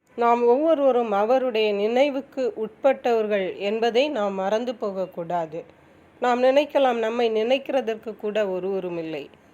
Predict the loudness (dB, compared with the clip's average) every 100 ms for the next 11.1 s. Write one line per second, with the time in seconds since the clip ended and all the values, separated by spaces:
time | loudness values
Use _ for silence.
0 | _ _ -2 2 2 2 0 4 6 4
1 | -2 -4 -4 -4 -6 -6 -6 -4 -4 -4
2 | -6 -6 -6 -8 -10 -12 -16 -16 _ _
3 | -20 -6 2 4 4 2 4 6 6 4
4 | 2 0 0 0 2 0 0 0 0 -2
5 | -2 -6 -6 -8 -18 -4 -2 0 -2 -6
6 | -10 -20 -20 -20 -6 0 4 6 6 6
7 | 2 0 0 0 0 0 0 0 -2 -4
8 | -4 -2 -2 -2 0 0 0 -2 -4 -8
9 | -6 -4 -4 -2 -4 -4 -8 -12 -20 -20
10 | -20 -20 -20 -6 0 2 4 6 6 6
11 | 4